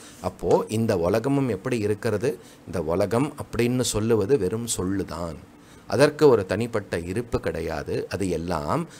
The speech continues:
சச்சிதானந்த ஸ்வரூபமாக என்னை சார்ந்து இருக்கிறது. அதனால் நான் சச்சிதானந்த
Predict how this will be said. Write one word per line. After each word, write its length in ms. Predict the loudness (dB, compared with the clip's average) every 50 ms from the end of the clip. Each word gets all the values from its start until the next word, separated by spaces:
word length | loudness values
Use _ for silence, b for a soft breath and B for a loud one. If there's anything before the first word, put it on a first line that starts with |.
| B B -6
சச்சிதானந்த 880 | -6 -6 -4 -2 0 0 2 2 4 4 4 4 2 2 0 0 0 0 0 0
ஸ்வரூபமாக 760 | 0 0 -2 -2 -2 -2 -2 0 0 -2 -2 -2 -4 -6 -6
என்னை 380 | -4 -4 -2 -2 -2 0 0
சார்ந்து 520 | -2 0 0 0 0 0 0 -2 -2 -2 -4
இருக்கிறது. 680 | -4 -4 -6 -8 -10 -10 -8 -8 -6 -6 -6 -8 -10 -12 -16 -16
அதனால் 600 | -12 -8 -6 -6 -6 -6 -6 -2 -2 -2 -2 -2 B B B B B
நான் 500 | -6 -4 -4 -2 -2 -2 -2 -2 -4 -6 -4 -4
சச்சிதானந்த 840 | -4 -4 -4 -4 -6 -6 -4 -4 -6 -6 -6 -6 -8 -8 -8 -6